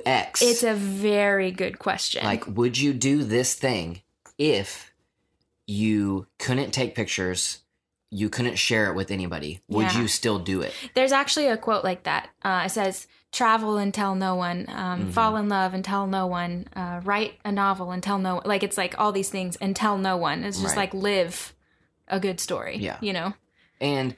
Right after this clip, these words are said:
Speaker 1: that goes back to the episode of Starting with Why.
Speaker 2: Yeah.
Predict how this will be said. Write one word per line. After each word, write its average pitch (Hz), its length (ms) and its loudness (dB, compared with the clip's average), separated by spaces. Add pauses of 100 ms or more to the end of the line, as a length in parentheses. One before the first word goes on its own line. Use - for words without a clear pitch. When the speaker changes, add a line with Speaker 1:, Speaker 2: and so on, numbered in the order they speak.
Speaker 1:
that 135 180 2
goes 143 140 0
back 113 200 0
to 110 80 -4
the 104 160 2
episode 101 380 -2
of 92 480 -2 (420)
Starting 98 380 -2
with 90 160 -8
Why. 95 420 0 (160)
Speaker 2:
Yeah. 185 260 -6